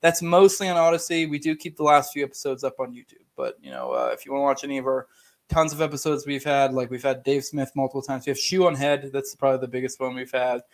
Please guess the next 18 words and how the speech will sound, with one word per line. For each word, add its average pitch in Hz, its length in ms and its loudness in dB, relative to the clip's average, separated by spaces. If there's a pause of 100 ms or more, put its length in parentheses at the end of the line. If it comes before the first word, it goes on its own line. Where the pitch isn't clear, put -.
(220)
We've 151 60 -18
had 165 100 4
a 156 40 2
bunch 139 240 0
of 135 60 4
other 127 120 0
big 120 260 -6
guests. 120 320 -10
So, 120 220 -8
uh, 117 160 -8
if 117 180 -12
you 135 80 -12
wanna 135 120 -6
go 131 80 -2
see 135 240 -6
our 127 160 -2
old, 135 520 0
or 127 180 -8